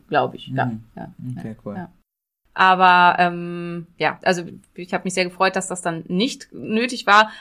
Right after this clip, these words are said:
Speaker 1: aber mehr durfte ich halt auch nicht schreiben und deswegen habe ich halt versucht, das wirklich sehr kompakt alles zusammenzufassen und, ähm, deswegen kann man da auch schon mal zwei, drei, vier Pod-, Podcast-Folgen trotzdem auch nochmal drüber reden, weil da dann einfach noch einiges mit dazukommt. Und was vielleicht auch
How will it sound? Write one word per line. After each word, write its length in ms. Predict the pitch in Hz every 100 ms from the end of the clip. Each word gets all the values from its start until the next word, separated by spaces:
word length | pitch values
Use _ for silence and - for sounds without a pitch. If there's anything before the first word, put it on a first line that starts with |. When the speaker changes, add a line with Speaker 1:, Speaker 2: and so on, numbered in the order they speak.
| -
Speaker 1:
aber 160 | 185
mehr 320 | 190 185 208 214
durfte 260 | 208 214
ich 80 | -
halt 140 | 220 -
auch 80 | 165
nicht 160 | 180
schreiben 200 | - 190
und 100 | 190
deswegen 300 | 185 190 190
habe 100 | 190
ich 80 | 185
halt 120 | 185
versucht, 260 | 185 190 214
das 160 | 180 -
wirklich 220 | - -
sehr 220 | 185 208
kompakt 540 | 220 196 - - - -
alles 220 | 208 214
zusammenzufassen 880 | 185 185 226 220 220 214 220 220 214 - - - _
und, 540 | 226 226 220 220 214 214
ähm, 420 | - 202 202 202
deswegen 240 | 190 196 226
kann 100 | 330
man 80 | 330
da 100 | 170
auch 100 | 208
schon 140 | 196
mal 200 | 185 180 180
zwei, 140 | 175
drei, 140 | 180
vier 180 | 180 185
Pod-, 400 | 180 190 - 202
Podcast-Folgen 600 | - 196 190 185 175 185
trotzdem 340 | 185 202 226 208
auch 80 |
nochmal 220 | 190 185 180
drüber 260 | 180 180
reden, 420 | 180 214 254 277 - _ _ _ -
weil 680 | 180 185 190 196 196 196
da 220 | 185 165
dann 180 | 185 190
einfach 240 | - 180 196
noch 160 | 180
einiges 400 | - 175 185 180
mit 320 | 180 180 _ 170
dazukommt. 580 | 165 208 180 160 - -
Und 320 | - 339 508 _ _
was 140 | 220 247
vielleicht 300 | 240 247 -
auch 220 | 233 -